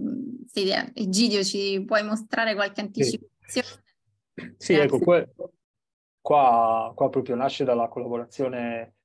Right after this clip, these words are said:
Speaker 2: appunto tra Webidu e I C M Partner, proprio perché, eh, anche lì con la visione, eh, Webidu e la visione I C M Partner ci siamo resi conto che mancava proprio,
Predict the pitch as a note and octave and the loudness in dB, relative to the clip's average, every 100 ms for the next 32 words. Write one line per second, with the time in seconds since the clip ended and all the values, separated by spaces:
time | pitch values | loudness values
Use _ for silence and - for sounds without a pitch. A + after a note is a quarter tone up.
0 | _ - - B2 A#2+ B2 A#2 A#2+ B2 B2+ | _ -12 -4 -2 0 2 2 0 -2 -2
1 | A#2+ A#2 A#2 A#2 A#2 A#2+ A#2+ C3+ C3 C3+ | -2 -2 -4 -8 -8 -8 -8 -6 -4 0
2 | B2+ B2 - C3+ C3+ _ _ - D#3 C#3+ | 0 0 -4 -6 -6 _ _ 2 2 4
3 | A#2+ C3 B2 - - B2+ C#3 - _ - | 2 4 4 2 -8 -8 -8 -10 _ -10
4 | D3 A#2+ C#3+ D3 B2+ - _ _ _ _ | -6 2 4 6 4 -2 _ _ _ _
5 | - C#3 C3 C3+ D3 E3+ D3+ C#3+ C3+ C#3 | 0 4 6 4 6 4 4 2 2 2
6 | C3 C#3 B2+ A#2+ B2 C3 C3 C3 B2 D#3 | 2 0 0 -2 -4 -8 -8 -8 -8 -6
7 | D3+ C#3 B2 B2+ - - B2 B2 C#3 C3+ | 0 0 2 -2 -2 0 0 -2 -4 0
8 | A#2+ A#2+ B2 - A#2+ B2 B2+ A#2+ E3 C#3 | 0 0 -4 -2 0 0 -2 2 4 4
9 | B2 B2+ B2 B2 A#2+ | 0 -6 -6 -6 -6